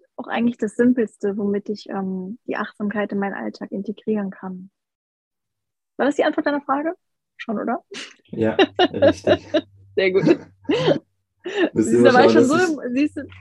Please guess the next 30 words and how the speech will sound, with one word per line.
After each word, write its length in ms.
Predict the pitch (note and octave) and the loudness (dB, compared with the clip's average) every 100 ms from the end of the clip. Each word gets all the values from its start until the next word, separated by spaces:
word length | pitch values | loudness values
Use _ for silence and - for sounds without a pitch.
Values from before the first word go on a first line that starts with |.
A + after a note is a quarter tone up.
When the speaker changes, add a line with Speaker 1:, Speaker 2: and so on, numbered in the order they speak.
| - - | -12 -2
Speaker 1:
da 100 | A#3 | 2
war 140 | A#3+ | 2
ich 140 | D4+ | 0
so 100 | D4 | -4
im 140 | D4+ E4 | -6 -4
Moment, 480 | B3+ A3 A#3+ E4+ F4+ | -6 -6 -6 -8 -8
war 120 | A#3 | -6
ich 120 | C#4 | -4
so 120 | D4 | -4
achtsam, 440 | A#3 D4 _ - G3 | -6 -6 _ -8 -6
dass 180 | B3 | -6
ich 60 | - | -8
schon 340 | A#3 A#3 A3 | -10 -10 -10
die 80 | A3 | -12
Frage 320 | - A3+ B3 | -6 -4 -4
nicht 160 | A3 - | -4 -6
mehr 100 | G3+ | -8
auf 60 | G3 | -8
dem 60 | |
Schirm 340 | - - G#3 G#3+ | -6 0 0 0
hatte. 240 | B3+ G3 | -4 -4
Speaker 2:
<laughs> 1200 | B3+ - C4 - - - - - - F3+ E3 - | -2 2 0 0 -6 -6 -12 -12 -14 -14 -14 -6
Alles 480 | - G2+ F#2+ F#2 - | -2 0 -2 -6 -6
gut. 380 | G2+ G#2 A2 - _ - - - - _ _ | -2 -2 -4 -12 _ -20 -20 -20 -20 _ _
Ist 280 | A#2 A#2 - | -6 -4 0
die 140 | A2+ | 0
Achtsamkeit 1040 | G#2 G#2 - - B2+ B2 - G#2+ G#2+ A2+ - - - | 2 -4 -4 -4 -2 -2 -2 0 0 -2 -8 -20 -6
für 240 | G#2 F#2 | -2 0
alle 320 | G2+ F#2+ A2+ | 0 0 0
geeignet 720 | A#2+ A2+ A#2 B2 C#3+ A#3 - | 0 -2 -2 -6 -8 -10 -14